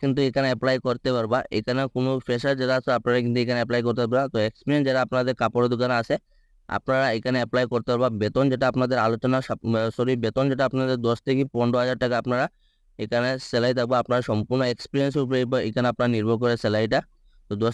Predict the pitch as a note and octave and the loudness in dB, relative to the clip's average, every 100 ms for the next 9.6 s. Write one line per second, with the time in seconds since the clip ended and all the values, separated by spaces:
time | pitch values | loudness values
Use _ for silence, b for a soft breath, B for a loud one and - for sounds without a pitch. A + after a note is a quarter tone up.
0 | - C#3 C3 B2+ B2+ C3 B2+ C3 B2+ B2+ | 0 -2 0 0 0 0 0 0 0 0
1 | B2 B2 B2+ B2 A#2 B2+ B2 B2+ - _ | 0 -2 -2 -2 0 0 0 0 -2 _
2 | _ _ - A2+ B2 A#2+ B2 C#3+ D3 C#3 | _ _ -6 -2 0 0 0 2 0 0
3 | C3 C#3 - - C3 C3 B2 C3 C#3+ C#3 | 0 -2 -6 -2 -2 0 0 0 2 0
4 | C3 A#2+ C#3 - A#2+ C3+ C#3 - A#2+ B2 | 2 0 0 -2 0 -2 -2 -2 0 0
5 | C3 B2+ A#2+ B2+ B2 G#2+ A2+ A#2+ B2 A2+ | 0 -2 0 0 0 0 -2 -2 -2 -2
6 | A#2+ A2+ G#2 D#3 _ _ _ _ _ _ | 0 0 0 -2 _ _ _ _ _ _
7 | _ - G#2 G#2+ - C3+ D3+ - - A#2+ | _ -6 0 0 0 0 0 -2 -6 0
8 | A#2+ C#3 C#3 C#3+ C#3+ - C#3+ C#3 C#3 D3+ | 2 2 0 0 0 0 -2 0 0 0
9 | C#3 - _ G#2+ A#2+ C#3 | -2 -12 _ 0 2 2